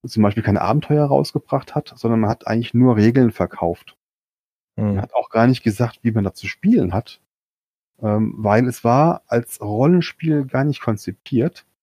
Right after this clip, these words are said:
Speaker 1: sondern es war in der Tat eher so als Brettspiel, als Tabletop konzipiert, weil es ursprünglich ja aus dem Tabletop-Bereich kommt.
Speaker 2: Mhm.
Speaker 1: Also hast du wahrscheinlich recht, dass dann in der Tat man, äh, Figuren halt hätte brauchen müssen.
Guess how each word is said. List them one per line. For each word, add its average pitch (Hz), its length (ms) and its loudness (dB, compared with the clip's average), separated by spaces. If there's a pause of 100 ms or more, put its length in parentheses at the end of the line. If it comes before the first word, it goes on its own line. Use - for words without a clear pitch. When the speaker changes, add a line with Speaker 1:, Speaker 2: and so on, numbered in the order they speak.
(480)
Speaker 1:
sondern 113 200 2
es - 140 -6
war 117 180 2
in 120 140 0
der 147 140 2
Tat 139 400 -2
eher 120 240 2
so 120 140 0
als 110 140 -4
Brettspiel, - 520 -4
als - 160 -2
Tabletop - 600 -2
konzipiert, 110 480 -6
weil 101 140 2
es - 100 -6
ursprünglich 117 400 0
ja 117 80 2
aus 107 200 0
dem 110 100 0
Tabletop-Bereich 107 720 -2
kommt. 101 300 -2 (720)
Speaker 2:
Mhm. 110 400 -2
Speaker 1:
Also - 160 -6
hast 104 160 -4
du 110 40 -6
wahrscheinlich 95 320 -2
recht, - 280 -2 (420)
dass 98 160 -2
dann 98 200 2
in 104 60 0
der 101 120 4
Tat 98 380 0
man, 98 360 0
äh, 98 260 0
Figuren 104 440 0
halt 87 320 -8 (260)
hätte - 300 -6 (920)
brauchen 92 380 -4
müssen. 90 340 -8